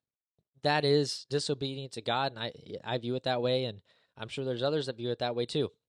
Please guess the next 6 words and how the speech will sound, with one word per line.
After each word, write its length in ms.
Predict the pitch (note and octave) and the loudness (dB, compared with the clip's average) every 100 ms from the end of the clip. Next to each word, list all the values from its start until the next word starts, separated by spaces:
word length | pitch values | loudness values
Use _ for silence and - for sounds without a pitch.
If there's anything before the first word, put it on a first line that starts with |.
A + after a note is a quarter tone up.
| _ _ _ _ _ _ _ _ _ _ _ _ _ _ _ _ - | _ _ _ _ _ _ _ _ _ _ _ _ _ _ _ _ -2
<coughs> 360 | A3+ - G#3+ - - | -2 -4 -10 -12 -12
Just 140 | F3 | -10
speak 260 | - A3+ - | -6 -4 0
up. 200 | G#3+ - _ _ _ _ _ _ _ _ _ _ _ _ _ _ _ _ - | 0 0 _ _ _ _ _ _ _ _ _ _ _ _ _ _ _ _ -12
Speak 340 | - D3+ D3+ | -6 -2 2
up. 220 | F#3 - | 2 2